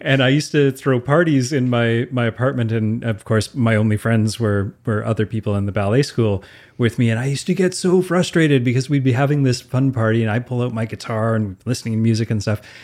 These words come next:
And inevitably, the ballet books would come out and everybody would be sitting around talking about ballet. <laughs> It's supposed to be a party and they're just talking about ballet. But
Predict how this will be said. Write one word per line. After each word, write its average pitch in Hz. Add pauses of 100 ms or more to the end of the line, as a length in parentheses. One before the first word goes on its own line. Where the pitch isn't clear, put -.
(160)
And 127
inevitably, 127
the 117
ballet 110
books 110
would 104
come 104
out 95
and 110
everybody 107
would 107
be 113
sitting 107
around 104 (100)
talking 110
about 104
ballet. 135
<laughs> - (100)
It's 127
supposed 139
to 151
be 160
a 165
party 170
and 120
they're 123
just 123
talking 120
about 131
ballet. 139
But 131